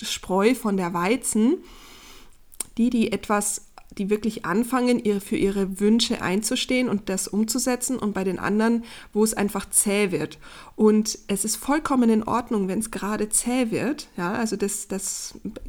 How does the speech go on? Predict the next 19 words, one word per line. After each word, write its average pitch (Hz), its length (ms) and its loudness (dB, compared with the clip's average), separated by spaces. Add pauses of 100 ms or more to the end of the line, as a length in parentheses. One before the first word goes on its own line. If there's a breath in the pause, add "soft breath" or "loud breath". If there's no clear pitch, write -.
(100)
auch - 160 -8
bei 202 140 0
mir 233 220 6
mit 220 200 2
meiner, 190 460 0
mit 190 220 -2
meiner 190 380 -4
sehr, 214 180 -2
sehr 220 120 2
frühen 247 320 2
Morgenroutine 202 800 2
gerade 202 340 0 (380 loud breath)
merke 196 260 2
ich, 214 100 -2
es 190 140 -4
wird - 400 -4
gerade 214 340 0
total 202 380 -4
zäh, 202 540 0